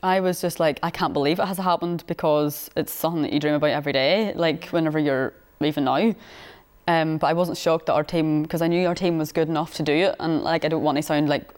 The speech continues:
big-headed or anything, but we knew we had the, the, the power there to do it. I was just more like, "This is absolutely amazing." And, like, you just kinda looked around and took it in for about ten seconds, and then you get whisked away to,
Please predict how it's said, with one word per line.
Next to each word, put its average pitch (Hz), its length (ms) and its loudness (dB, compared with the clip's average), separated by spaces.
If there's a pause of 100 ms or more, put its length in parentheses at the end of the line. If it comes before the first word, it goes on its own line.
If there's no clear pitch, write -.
(300)
big-headed 165 400 2
or 196 60 2
anything, 190 320 0
but 165 100 2
we 165 100 2
knew 170 240 0
we 123 80 0
had 156 220 -2
the, 139 180 -2
the, 151 140 -4 (180)
the 160 120 0
power 147 340 0
there 143 340 4
to 175 100 -4
do 147 80 -2
it. 165 200 0 (880)
I 180 120 4
was 190 100 -2
just - 180 -4
more 143 240 2
like, 143 440 -2
"This 156 140 -2
is 143 120 -4
absolutely 135 540 0
amazing." 156 580 0
And, 160 80 0
like, 147 120 0
you 160 120 2
just 160 260 -2
kinda 156 220 0
looked 147 160 0
around 151 500 2
and - 260 -2
took 165 180 -2
it 147 60 2
in 143 160 0
for 185 120 -2
about 160 260 -2
ten 151 300 -2
seconds, 151 400 0
and 160 80 -2
then 143 320 0 (160)
you 151 40 -10
get 135 140 -4
whisked - 280 -8
away 147 280 4
to, 165 340 0